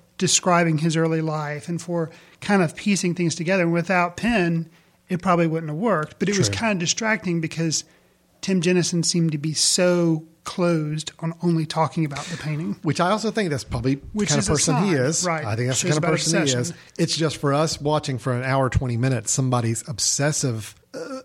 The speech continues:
Speaker 2: just focus on this project and to be willing to spend this many days, every single day, to this painstaking detail. I just never understood why,
Speaker 1: Right.
Speaker 2: you know?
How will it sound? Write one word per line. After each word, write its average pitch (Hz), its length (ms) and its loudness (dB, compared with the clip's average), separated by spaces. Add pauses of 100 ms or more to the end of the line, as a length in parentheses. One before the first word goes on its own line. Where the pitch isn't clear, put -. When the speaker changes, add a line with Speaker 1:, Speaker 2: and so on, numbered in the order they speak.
(360)
Speaker 2:
just 139 260 2 (220)
focus 160 420 0
on 131 100 0
this 120 140 -2
project 127 560 -2
and 117 100 0
to 110 60 -4
be 120 220 0
willing 143 240 0
to 113 60 -4
spend 127 440 -4
this - 320 -8
many 170 260 2
days, 139 840 0
every 143 260 0
single 139 280 -2
day, 113 540 -2 (520)
to 117 120 -4 (160)
this 151 200 2
painstaking 151 720 2
detail. 107 520 0 (280)
I 123 60 -6
just 156 200 0
never 180 180 2
understood 170 480 2
why, 147 500 -4 (220)
Speaker 1:
Right. 165 140 -2
Speaker 2:
you 143 60 4
know? 139 220 2